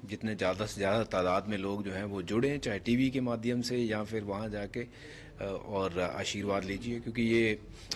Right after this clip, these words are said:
एक बहुत ही, अ, ऐतिहासिक दिन है क्योंकि, अ, राम भगवान तो सबके हैं और राम भगवान का जब मंदिर बन रहा है उन्हीं के जन्म स्थान में, तो फिर ये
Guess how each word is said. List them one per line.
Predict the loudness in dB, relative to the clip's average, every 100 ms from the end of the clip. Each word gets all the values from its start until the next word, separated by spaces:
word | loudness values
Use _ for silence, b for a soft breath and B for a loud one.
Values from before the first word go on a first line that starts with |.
| B -6
एक | -2
बहुत | 0 2 2
ही, | 4 6 4 2 -6 -10
अ, | -8 -6 -6 -8 -8
ऐतिहासिक | -6 0 2 4 4 6
दिन | 6 6
है | 2
क्योंकि, | 0 2 6 6 4
अ, | 0 B B B B B B -18 -14 -10
राम | -6 2 4 8
भगवान | 8 8 6 4
तो |
सबके | 2 -4 2 2
हैं | 2 -2 -10 -16 -12 -8
और | -2
राम | 2 4
भगवान | 4 2 2 2 2 2 2 -2 -10 B B B -16 -6
का | -2
जब | -2 0
मंदिर | 2 4 4
बन | 4
रहा | 2 0
है | 0 -2 -4 -8 -6
उन्हीं | 0 0
के | 2 4 4
जन्म | 2 0
स्थान | -2 -4 -4 -2
में, | -2 -6 -12 B B B -8
तो | -4
फिर | -2 -2 0
ये | 0 2 2 0 -2